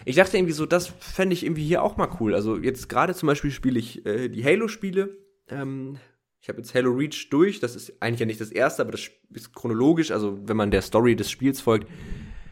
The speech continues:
ist das sozusagen das erste und, äh, das spiele ich jetzt gerade und dann, äh, beziehungsweise habe ich durch, jetzt spiele ich gerade Halo, äh, Combat Evolved, also den ersten Teil, ähm, und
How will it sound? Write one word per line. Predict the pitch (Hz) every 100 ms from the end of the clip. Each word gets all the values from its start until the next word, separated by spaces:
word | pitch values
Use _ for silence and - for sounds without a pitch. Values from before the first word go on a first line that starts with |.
| - - - - - - - _ -
ist | -
das | 170
sozusagen | 147 156 143 131 135
das | 120
erste | - 131 131 143 135
und, | 123 120 117 -
äh, | 107
das | 113
spiele | - 123
ich | 110
jetzt | 101
gerade | 107 127 143 131
und | 87 110
dann, | 104 104 101 73 -
äh, |
beziehungsweise | 113 104 110 110
habe | 104
ich | 117
durch, | 135 139
jetzt | 131 107
spiele | - 104
ich |
gerade | - 101 104
Halo, | 95 101 98 95
äh, | - 95
Combat | - 107 98
Evolved, | 92 123 147 -
also | 101
den | 98 95
ersten | 113 143 -
Teil, | - 117 113 110 110 -
ähm, | - 104 104 104 107 - -
und | - 101 101 98 -